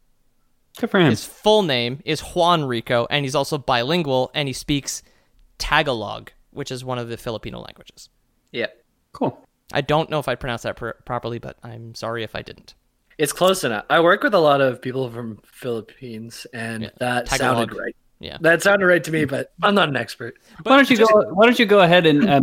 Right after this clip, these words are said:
Speaker 1: mimic how one of them would say it, James?
Speaker 3: Uh, probably <laughs> similarly to one of us. It would probably sound like Tagalog.
Speaker 1: <laughs> Probably not, 'cause we, 'cause we pronounce it very poorly, I would assume.
Speaker 2: Yeah.
Speaker 3: Yeah.
Speaker 2: Now, just to kind of, um, reiterate how much not reading the book kind of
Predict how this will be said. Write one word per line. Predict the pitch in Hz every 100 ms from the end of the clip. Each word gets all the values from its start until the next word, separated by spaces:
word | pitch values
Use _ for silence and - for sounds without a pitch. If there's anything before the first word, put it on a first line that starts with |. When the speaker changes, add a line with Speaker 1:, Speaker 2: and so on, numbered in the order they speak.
| -
Speaker 1:
mimic | 160 160 -
how | 151
one | 156 160
of | 143
them | 139 185 147
would | 110
say | - 110
it, | 110 -
James? | 117 143 156 - _ - - - _ _ _ - - _
Speaker 3:
Uh, | 147 175 170
probably | 170 160 208 -
<laughs> |
similarly | 165 170 196 156 139
to | 131 131
one | 127
of | 123
us. | 127 117 - -
It | 120 120
would | -
probably | 156 147
sound | 147 135
like | 135
Tagalog. | 151 165 120 - 294
Speaker 1:
<laughs> | -
Probably | 180 175
not, | 160 147
'cause | 151
we, | 135 175
'cause | - 139
we | 147 175
pronounce | - 139 120 104
it |
very | 110 107
poorly, | 104 139 113 113
I |
would | 117
assume. | 110 139 123 202 160 -
Speaker 2:
Yeah. | -
Speaker 3:
Yeah. | 165 107
Speaker 2:
Now, | 311 120 - - _ 156
just | 190 -
to | 427
kind | 247 196
of, | 147 131 -
um, | 131 117 110 110 113 _ _ _ _ _ _
reiterate | 151 151 139 139 139 - -
how | - 143
much | 127 123 - - -
not | 135 127 131
reading | 135 127 123
the |
book | 117 117 123 - _ -
kind | - 123
of | 123 127 -